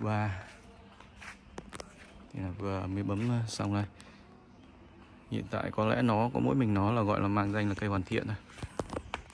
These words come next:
Con này mà muốn, ờ, lên tầm cao mới đúng phải lên một hòn đá thật là chênh vênh, tuyệt vời. Phải kiếm, phải hợp duyên với, kiếm một hòn đá đẹp và có ý tưởng nó sáng láng lên.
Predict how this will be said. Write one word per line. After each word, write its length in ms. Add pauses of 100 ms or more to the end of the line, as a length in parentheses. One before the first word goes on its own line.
(320)
Con 140
này 140
mà 80
muốn, 300
ờ, 480
lên 160
tầm 180
cao 120
mới 260
đúng 180
phải 100
lên 160
một 60
hòn 140
đá 340 (600)
thật 180
là 80
chênh 240
vênh, 180 (1500)
tuyệt 120
vời. 260 (1200)
Phải 220
kiếm, 280
phải 100
hợp 140
duyên 340
với, 100 (220)
kiếm 100
một 80
hòn 140
đá 140
đẹp 140 (120)
và 120 (100)
có 120
ý 200
tưởng 200
nó 60
sáng 280
láng 200
lên. 100